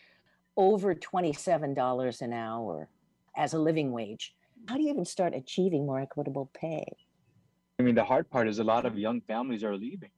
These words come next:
Speaker 2: It doesn't make any sense economically to stay here when you know your income's gonna go further somewhere else on the mainland. Can we ask for more? Can we ask for better? I think we can. I mean, I think this past year at the legislature, when they were pushing for an increase in minimum wage,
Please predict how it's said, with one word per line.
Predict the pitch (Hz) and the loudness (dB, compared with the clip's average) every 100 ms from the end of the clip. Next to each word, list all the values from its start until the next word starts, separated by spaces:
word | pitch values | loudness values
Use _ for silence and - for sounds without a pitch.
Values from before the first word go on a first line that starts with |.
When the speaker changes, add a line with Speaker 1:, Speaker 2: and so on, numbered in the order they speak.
| _ _ _ _ | _ _ _ _
Speaker 2:
It | 117 | 0
doesn't | 123 139 160 139 | 4 4 6 6
make | 131 123 | 6 6
any | 113 | 4
sense | 104 110 98 - | 4 0 -2 -4
economically | 98 104 98 95 95 101 | -4 0 0 0 -2 -2
to | 95 | -2
stay | 90 - 95 | -4 -2 -2
here | 95 113 113 | 2 2 2
when | 117 | 0
you | 110 | 2
know | 113 | 2
your | 120 107 | 2 0
income's | 120 117 - | -2 -6 -6
gonna | 113 | -4
go | 101 101 | -2 -4
further | - 117 131 110 | -2 -2 0 -2
somewhere | 113 107 107 | -4 -4 -4
else | 104 | -4
on | 117 | -6
the | 101 | -6
mainland. | 107 139 117 92 - _ _ - _ _ | -4 -4 -6 -8 -14 _ _ -20 _ _
Can | 113 101 | -2 0
we | 107 | 0
ask | 110 - | -2 -4
for | - | -4
more? | 101 104 120 | -2 2 0
Can | 120 110 | 0 -4
we | 101 | -4
ask | 104 107 - | -2 -4 -8
for | 92 | -2
better? | 98 113 139 | 0 2 4
I | 113 | 2
think | 104 131 | 0 -6
we | 110 101 | -4 -6
can. | - 160 165 _ _ _ _ - | -4 -4 -4 _ _ _ _ -2
I | 113 | 2
mean, | 107 | 4
I | 107 | 4
think | 120 113 | 2 0
this | - | -4
past | - 117 - 113 | 0 0 2 2
year | 117 127 113 107 | 6 6 6 2
at | - | -2
the | 107 | 0
legislature, | 120 120 139 110 - 110 | 2 0 0 0 0 -2
when | 98 98 | 0 0
they | 107 | 0
were | 107 | 0
pushing | - 135 - 104 | 0 -6 -4 -8
for | - 104 92 - - _ - | 0 0 0 -4 -20 _ -4
an | 110 | 0
increase | 110 - 127 113 | 0 2 0 0
in | 110 | 0
minimum | 107 110 104 101 | 2 2 0 -2
wage, | 107 135 139 101 - | 0 0 0 -4 -14